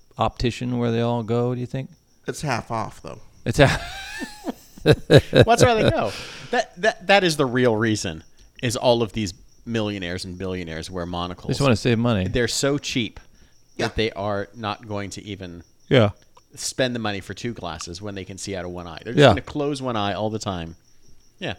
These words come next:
Speaker 1: There's a cricket <laughs> inside the garage. That's very loud.
Speaker 3: That
Speaker 1: Look,
Speaker 3: feels like an insult.
Speaker 1: Yeah. Uh, the crickets. The crickets. Uh, that's our podcast, folks. Crickets just listening.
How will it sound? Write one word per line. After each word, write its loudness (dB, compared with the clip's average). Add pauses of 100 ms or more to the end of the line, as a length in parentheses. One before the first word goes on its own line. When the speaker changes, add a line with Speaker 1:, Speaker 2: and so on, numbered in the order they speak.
(880)
Speaker 1:
There's 4
a 4
cricket 2
<laughs> 2
inside 4
the 6
garage. 6
That's 0
very -2
loud. 0 (520)
Speaker 3:
That -4
Speaker 1:
Look, 6
Speaker 3:
feels 2
like 0
an -8
insult. -6
Speaker 1:
Yeah. 6 (440)
Uh, 10 (640)
the -12
crickets. 4 (260)
The 2
crickets. -2 (200)
Uh, 8 (440)
that's 6
our 8
podcast, 6
folks. 0
Crickets -2
just -6
listening. -6